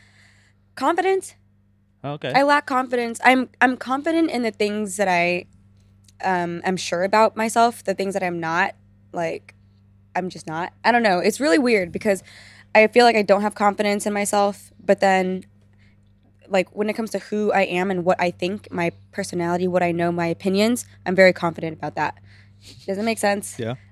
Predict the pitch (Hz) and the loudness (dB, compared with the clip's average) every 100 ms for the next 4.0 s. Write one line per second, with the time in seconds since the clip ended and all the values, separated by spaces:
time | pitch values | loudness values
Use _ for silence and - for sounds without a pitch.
0 | - 202 208 190 190 185 185 185 185 190 | 2 4 6 4 4 2 0 -4 -4 -2
1 | 226 175 160 214 143 - - 165 170 180 | 0 6 6 6 2 -4 -2 2 4 4
2 | 170 139 151 190 151 147 - 143 131 123 | 2 0 0 0 2 0 2 0 2 0
3 | - 120 - 131 120 - 135 120 117 117 | -2 -8 -6 -8 -6 -6 -4 -2 -2 -2